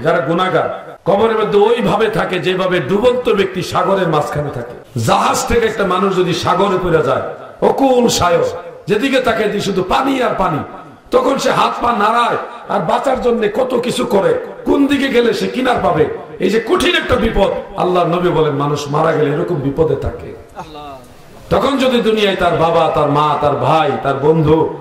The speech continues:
তার প্রতিবেশী কেউ যদি তার জন্য দোয়া করে, এটা তার কবরে পাহাড় সমান সওয়াব বাড়াইয়া পৌঁছায় দেওয়া হয়।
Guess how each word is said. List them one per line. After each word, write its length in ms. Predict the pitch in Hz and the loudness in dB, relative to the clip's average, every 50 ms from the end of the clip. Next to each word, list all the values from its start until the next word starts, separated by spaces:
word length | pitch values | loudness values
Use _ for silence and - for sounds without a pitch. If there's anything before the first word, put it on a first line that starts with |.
| - | -4
তার 140 | - 160 165 | -4 -2 -2
প্রতিবেশী 640 | - 190 190 - 196 175 160 156 147 - 147 127 117 - - - - - - - - - | 0 -2 -2 0 0 0 0 0 0 0 -2 -2 -4 -4 -8 -14 -16 -20 -20 -20 -6 -2
কেউ 160 | 175 202 208 | 0 2 2
যদি 180 | 202 202 190 190 | 0 0 -2 -2
তার 220 | 180 180 170 151 | 0 0 0 0
জন্য 160 | 147 165 160 160 | 0 0 0 2
দোয়া 260 | - 160 170 170 165 | 2 2 2 2 2
করে, 480 | 156 151 151 135 - - - - - - - | 2 2 2 2 0 -2 -4 -8 -10 -6 -2
এটা 160 | 160 196 185 | 0 0 0
তার 260 | - 185 170 170 - | 0 0 -2 0 0
কবরে 240 | 160 160 156 147 143 | 0 2 2 2 2
পাহাড় 440 | - 170 165 - 190 202 208 208 202 | 2 0 0 2 2 2 2 2 0
সমান 340 | - - 165 165 160 156 | 0 0 0 0 0 0
সওয়াব 320 | 156 - 156 151 147 - - | 0 -2 0 0 0 0 0
বাড়াইয়া 320 | 139 135 135 135 139 135 | 0 0 2 2 0 0
পৌঁছায় 420 | 135 143 147 139 - - 131 131 - | 0 0 -2 -2 -2 -2 -2 -2 -2
দেওয়া 160 | - - - | -2 -4 -4
হয়। 220 | - - - - | -6 -8 -10 -12